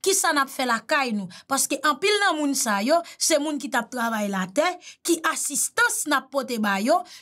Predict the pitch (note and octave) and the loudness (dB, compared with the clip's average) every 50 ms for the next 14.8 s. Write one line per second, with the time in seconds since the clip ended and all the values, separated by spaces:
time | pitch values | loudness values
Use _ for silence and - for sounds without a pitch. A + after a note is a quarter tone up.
0 | - B3 C#4 C4 C4+ C#4 A#3+ A3 - - D4+ D4+ C4 C#4 B3+ B3+ B3+ - - A3 | -2 0 0 0 0 0 -2 0 0 0 -2 -2 -2 -2 -2 0 0 0 0 0
1 | - - - - F4+ F#4+ F#4+ F4+ F#4 D#4 D4 C4+ A#3+ B3 A#3 - - C#4+ C#4 - | -2 -2 0 0 0 0 0 0 0 0 0 0 0 -2 -2 -2 -2 -2 -4 -4
2 | C4 A#3 - - A#3 G#3 G3+ F#3+ F3+ F3+ - - - - _ - F#4 G4+ F4+ D#4+ | -4 -4 -2 -2 -2 0 -2 -2 -4 -6 -10 -20 -20 -14 _ 0 0 2 4 2
3 | C4 A3 G3 B3 C4+ D#4 F4+ F#4+ F4+ - - - - C#4+ C#4 C4+ C4 B3+ A#3+ A3 | 2 0 0 0 2 2 0 -2 -4 -12 -8 -2 -2 0 0 0 0 0 -2 -4
4 | F#3 F3+ G#3+ G#3+ A3 B3+ C4+ C4 - - - C4+ C4 B3 A3 A3+ A3+ A3+ A#3 C4 | -4 -4 -4 -2 2 2 2 0 -2 -4 -4 -2 -2 -2 -2 -4 -6 -4 -2 -2
5 | B3 A3+ G#3+ G3+ G3 F#3 F3+ F3 - - - G3+ F3+ F3 - - _ _ _ _ | 0 0 0 0 -2 -2 -2 -2 -2 -2 -2 -4 -4 -6 -8 -14 _ _ _ _
6 | _ _ _ _ _ _ _ _ _ _ _ _ - B3 A#3+ A#3+ A3 A#3 - - | _ _ _ _ _ _ _ _ _ _ _ _ -2 0 0 0 0 0 -2 -2
7 | B3 B3 - - - - A3+ A3+ G#3+ - - C4+ C4+ C4+ C4+ - - - - - | -2 0 0 0 -2 -2 -2 0 0 0 2 2 2 2 0 -4 -14 -10 -4 -2
8 | - - - - E4 D4+ D#4 - C#4 C4 C4 - C#4 A#3+ - - _ _ _ _ | 0 0 2 2 2 2 2 2 0 0 2 0 0 0 -2 -6 _ _ _ _
9 | _ _ - G3+ B3+ A#3+ A#3 B3 A#3+ C4+ A#3 - - - - B3 A#3 - - B3 | _ _ -4 -2 0 2 2 0 0 -2 -2 -2 -2 -2 -2 -2 -2 -2 -2 -2
10 | G#3 G3 G3+ A3 B3 B3 B3 - - _ _ _ A3+ A3+ G#3+ - - C4 B3 B3 | -2 -2 -2 -2 -2 -2 -4 -6 -12 _ _ _ -4 -4 -2 -2 -2 -2 -4 -2
11 | - A#3 A3+ A3 A3 A3 G#3 G3+ F#3 F#3+ F3+ F3+ F3+ F3+ - - G#3 G3 - _ | -4 -4 -6 -4 -4 -4 -4 -2 -2 -2 -2 -4 -4 -2 -2 -2 -2 -4 -8 _
12 | _ _ _ _ _ _ _ _ _ _ _ _ _ - A3 A3 A#3+ A#3+ A3 - | _ _ _ _ _ _ _ _ _ _ _ _ _ 4 4 6 6 4 0 -4
13 | - _ _ _ _ _ _ _ _ - C#4+ D4 - - C#4+ C#4 - - - - | -8 _ _ _ _ _ _ _ _ -4 -4 -4 -2 -2 -2 -2 0 -2 0 0
14 | - F4 E4 - - C#4+ A3 - C4 A#3 A3 F#3+ E3+ G3 A3 G#3 | 0 -2 -4 -4 -2 -4 -4 -2 -2 -2 -2 -2 -2 -2 -2 -4